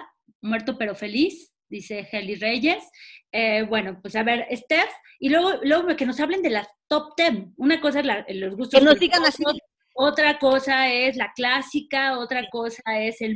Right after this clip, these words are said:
Speaker 1: mood en el que nos
Speaker 2: Va-,
Speaker 1: encontramos.
Speaker 2: vamos a hacer esto. La clase de, de Steph, pa' que yo sepa, pues yo la verdad, ahorita van a decir los que son jóvenes, "Ay, Rosario, ¿cómo no sabes?". Pues no sé. Total, y quiero que Steph nos enseñe, ¿verdad?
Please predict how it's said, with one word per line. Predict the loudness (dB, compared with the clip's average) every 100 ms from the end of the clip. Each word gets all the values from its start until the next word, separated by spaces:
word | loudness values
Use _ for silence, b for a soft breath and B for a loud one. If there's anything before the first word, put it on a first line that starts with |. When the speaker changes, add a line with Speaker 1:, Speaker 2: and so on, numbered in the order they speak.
| -2
Speaker 1:
mood | 0 -2
en | -2
el | -8
que | -12
nos | -8
Speaker 2:
Va-, | -2 0
Speaker 1:
encontramos. | 2 4
Speaker 2:
vamos | 4 4
a |
hacer | 4 6
esto. | 6 4 2
La | 2 2
clase | 0 0 2
de, | 2 2 2
de | -2
Steph, | 4 2 2
pa' | -4 -2
que | -2
yo | -2
sepa, | -2 -2 -2 -4
pues | -2
yo | -2 0
la | 0
verdad, | 0 0 0
ahorita | -4 0 2
van | 2
a | 2
decir | 0 0 -2
los | -2
que | -4
son | -4 -2
jóvenes, | -2 -4 -4
"Ay, | -6
Rosario, | -4 -4 -2
¿cómo | -2 -2
no | 0
sabes?". | -2 -2
Pues | -2
no | 0 0
sé. | -2 -4 _ _ _ _
Total, | 0 2 0
y |
quiero | 0 -2 0
que | -2 -4
Steph | -4 -8
nos | -8 -10
enseñe, | -8 -6 -6 -4
¿verdad? | -2 -2